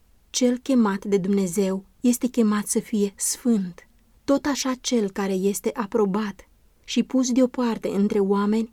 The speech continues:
trebuie să prezinte dovada chemării sale sfinte și să arate că, în ceea ce vorbește și în comportamentul său, că este credincios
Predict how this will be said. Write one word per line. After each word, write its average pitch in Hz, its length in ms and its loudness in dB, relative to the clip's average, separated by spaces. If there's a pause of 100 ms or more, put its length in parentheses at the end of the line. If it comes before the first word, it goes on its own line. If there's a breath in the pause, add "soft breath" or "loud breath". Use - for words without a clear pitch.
(140)
trebuie 240 400 4
să - 160 -2
prezinte 202 600 0
dovada 190 460 -2
chemării 202 460 0
sale 208 360 -2
sfinte 220 640 2 (180)
și - 200 -2
să - 180 0
arate 233 480 0
că, 208 340 -4 (160)
în 247 200 8
ceea 277 320 2
ce 254 160 2
vorbește 208 720 0 (160)
și - 180 0
în 240 100 8
comportamentul 240 960 4
său, 190 440 -2 (100)
că - 120 0
este 247 300 4
credincios 214 720 2